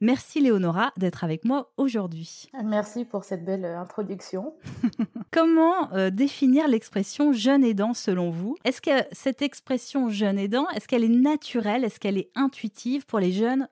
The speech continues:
Speaker 1: eux-mêmes concernés ?
Speaker 2: Euh, tout d'abord, en fait, être jeune aidant, c'est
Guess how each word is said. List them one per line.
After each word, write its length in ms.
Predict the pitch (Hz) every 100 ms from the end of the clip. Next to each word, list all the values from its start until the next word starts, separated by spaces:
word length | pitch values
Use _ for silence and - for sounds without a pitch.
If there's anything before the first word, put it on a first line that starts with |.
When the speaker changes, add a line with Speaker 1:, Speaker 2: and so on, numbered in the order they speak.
| _
Speaker 1:
eux-mêmes 320 | 226 233 254 254
concernés ? 580 | 220 196 185 175 165 190
Speaker 2:
Euh, 60 | 208
tout 120 | - 233
d'abord, 280 | 220 240 269
en 80 | 226
fait, 180 | 269
être 200 | 233 190
jeune 160 | 214 208
aidant, 340 | 214 196 254
c'est 1040 | 269 - 196 190 180 175 175 170 175 180